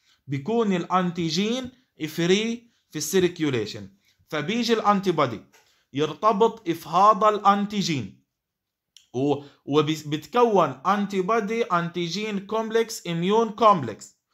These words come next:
ممكن هذا الاميون كومبلكس وهو بلف في السيركيوليشن يروح يا اخواننا يترسب في الجوينت فيعمل أر-، ما هو يا اخواننا لما يترسب في الجوينت، تمام،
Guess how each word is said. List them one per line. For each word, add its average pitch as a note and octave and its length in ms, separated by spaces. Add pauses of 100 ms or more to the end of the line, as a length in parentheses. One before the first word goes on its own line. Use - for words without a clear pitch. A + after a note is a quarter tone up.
(220)
ممكن G#3 320
هذا A3+ 320
الاميون F#3+ 500
كومبلكس C3 680 (240)
وهو F#3+ 560
بلف F3 500 (360)
في - 60
السيركيوليشن G3 1080 (360)
يروح E3 380
يا D3+ 80
اخواننا F3 380
يترسب D3 680
في D#3+ 180
الجوينت A#2+ 600 (680)
فيعمل F3 840 (140)
أر-، D#3 300
ما B2+ 80
هو C#3 100
يا D3 60
اخواننا F#3 320
لما C#3+ 240
يترسب C3+ 720
في - 140
الجوينت، A#2+ 600 (520)
تمام، C#3 400